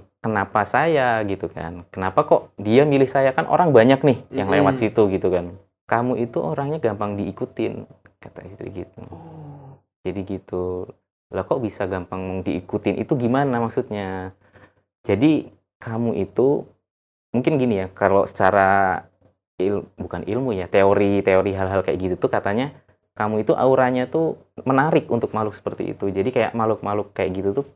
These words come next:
Speaker 1: pengennya ngikut gitu.
Speaker 2: Oh.
Speaker 1: Makanya kamu ada yang jagain.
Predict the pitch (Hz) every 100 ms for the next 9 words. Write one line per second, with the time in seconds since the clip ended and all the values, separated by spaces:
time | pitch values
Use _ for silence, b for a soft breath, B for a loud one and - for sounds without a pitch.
0 | _ - 113 127 147 147 131 - _ _
1 | - - 101 98 - 143 143 143 143 139
2 | 135 - - 95 - 82 82 90 107 127
3 | 131 92 95 123 120 117 123 123 113 117
4 | - 110 107